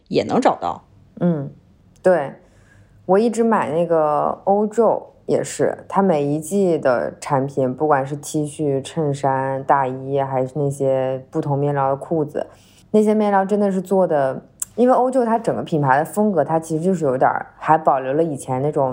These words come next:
Speaker 2: 美式的工装的风格，但是它又特别的优雅，所以它在面料的呈现上，面料的选用跟呈现上，它就是能够做到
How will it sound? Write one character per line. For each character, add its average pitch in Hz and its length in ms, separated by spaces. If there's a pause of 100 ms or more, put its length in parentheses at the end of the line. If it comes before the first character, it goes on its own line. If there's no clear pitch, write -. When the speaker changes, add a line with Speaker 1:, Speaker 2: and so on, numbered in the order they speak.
Speaker 2:
美 131 220
式 175 260
的 139 140
工 160 240
装 165 160
的 160 80
风 180 260
格， 131 180
但 180 160
是 175 60
它 170 140
又 170 80
特 170 120
别 151 100
的 147 80
优 156 260
雅， - 200 (540)
所 - 160
以 196 80
它 190 180
在 202 140
面 196 200
料 185 140
的 175 80
呈 156 220
现 165 260
上， 139 380 (160)
面 208 180
料 180 140
的 170 180
选 160 320
用 156 280 (440)
跟 208 160
呈 160 220
现 180 180
上， 156 180
它 165 120
就 214 160
是 180 100
能 143 200
够 151 180
做 156 200
到 131 280